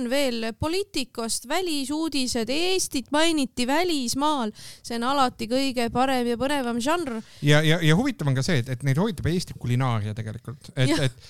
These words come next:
Speaker 2: et me alati mõtleme, räägime prantsuse köögist, on ju, m-, mõned räägivad saksa köögist, bratwurst, nii edasi. Aga vaata, Politico on võtnud fookusesse Eesti, äh,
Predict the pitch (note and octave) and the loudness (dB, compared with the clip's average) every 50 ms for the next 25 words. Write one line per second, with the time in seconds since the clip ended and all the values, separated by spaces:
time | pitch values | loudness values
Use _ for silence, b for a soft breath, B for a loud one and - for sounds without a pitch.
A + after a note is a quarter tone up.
0 | - - - D3+ D3 F3+ G3+ G#3 - D3+ D3+ F#3+ - D#3 D3 C#3 E3 F#3 E3+ D3+ | -16 -6 -2 2 2 4 4 2 2 0 0 0 0 -2 -2 0 0 -2 -2 -2
1 | D3+ A#2 G#2 - - C#3 D#3 F#3+ G3+ F#3+ - E3+ D3+ E3+ D3 - E3 D#3+ D#3+ D#3 | -2 -2 -4 -4 -2 0 0 0 0 -2 -4 -4 -2 -2 -2 -2 -2 -2 -2 -4
2 | - - D3+ C#3+ - - - D3 D3 D3 D3 C#3+ C#3 C#3 C#3 C3+ B2+ C3+ C#3 C3+ | -4 -4 -6 -6 -6 -4 -2 -2 -2 0 0 -2 -2 -2 -2 -4 -6 -8 -10 -10
3 | D3 C#3+ C#3+ D3+ D#3 D3+ C#3+ C3+ C3 A#2+ A#2 - - D#3 D#3+ D3+ - D3+ C3+ C#3+ | -10 -10 -4 -2 0 2 2 2 2 0 -2 -2 -2 -2 -2 -2 -2 -4 -4 -4
4 | C3+ B2 A#2+ - B2+ B2 D#3 F3 - - - C3 B2+ B2 - - D3 C#3+ C3+ A#2+ | -6 -6 -8 -6 -4 -4 -4 -4 -6 -10 -12 -12 -12 -12 -6 -4 -2 -2 0 -2
5 | A2+ A2+ B B B B C#3 C#3 C#3 - - F3 F#3+ A#3+ A3+ - D3 - C#3 B2+ | -2 -4 B B B B -2 -2 -2 0 2 2 2 2 0 -2 -4 -2 0 0
6 | B2 C3 - - A#2+ - - D3 - - A#2 G#2 G#2+ - C3 - - B2 B2 C3 | 0 0 -2 -4 -4 -2 0 -2 -2 -2 -6 -6 -6 -6 -8 -4 0 2 2 2
7 | C3 - - - G#2+ G#2+ - - _ - A2+ G#2+ G#2+ G#2 G#2 | 0 -2 -4 -8 -8 -8 -10 -14 _ -6 -4 -2 -2 -2 -4